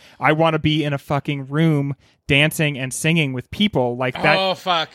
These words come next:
Speaker 1: that feels like a very alien concept right
Speaker 2: Mm-hmm.
Speaker 1: now, but watching this movie, it doesn't feel alien. You're there. You're in that fucking party. You basically have the V R <laughs> goggles on.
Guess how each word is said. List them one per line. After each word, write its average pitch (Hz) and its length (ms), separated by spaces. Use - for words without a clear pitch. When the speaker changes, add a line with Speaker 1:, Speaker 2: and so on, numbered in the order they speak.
Speaker 1:
that 165 220
feels 220 300
like 190 100
a 165 120
very 147 500
alien 147 420
concept 135 640
right 127 200
Speaker 2:
Mm-hmm. 135 80
Speaker 1:
now, 120 220
but 131 140
watching 151 380
this 151 160
movie, 160 280
it 113 240
doesn't 160 320
feel 113 220
alien. 110 400
You're 151 160
there. 139 480
You're 123 180
in 156 220
that 143 160
fucking 143 280
party. 143 300
You 131 100
basically 151 320
have 147 280
the 131 80
V 131 180
R 202 140
<laughs> - 0
goggles 247 500
on. 190 180